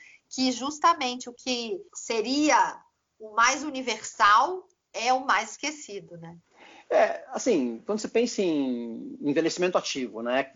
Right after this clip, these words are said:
Speaker 2: aging, eh, que é um conceito global aí de qualidade de envelhecimento, né,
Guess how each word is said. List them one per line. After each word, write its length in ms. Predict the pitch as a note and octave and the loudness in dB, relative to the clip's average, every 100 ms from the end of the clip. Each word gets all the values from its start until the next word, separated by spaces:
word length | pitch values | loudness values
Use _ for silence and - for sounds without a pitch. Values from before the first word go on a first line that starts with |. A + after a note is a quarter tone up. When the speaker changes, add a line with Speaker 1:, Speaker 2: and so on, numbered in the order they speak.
| - D3 | -6 0
Speaker 2:
aging, 640 | C3+ C3+ C3 C3+ B2+ B2 - | 0 0 -2 -2 -2 -6 -8
eh, 600 | C3 A#2+ A#2+ A#2 A2+ A2+ | -4 -2 -2 -2 -4 -4
que 60 | - | -4
é 60 | |
um 60 | B2+ | -2
conceito 520 | C3 A#2+ C3+ B2+ B2+ | -4 -2 -2 -2 -2
global 500 | A#2+ B2+ B2 B2 A#2+ | 0 0 4 4 4
aí 200 | A2+ A#2 | 0 -4
de 100 | A2+ | -6
qualidade 460 | - B2 A#2+ A2+ A2 | -6 -4 -4 -4 -6
de 100 | B2 | -8
envelhecimento, 800 | A#2 B2 - B2+ A2+ A2 - B2+ | -6 -6 -4 -6 -6 -10 -10 -8
né, 180 | A#2+ | -8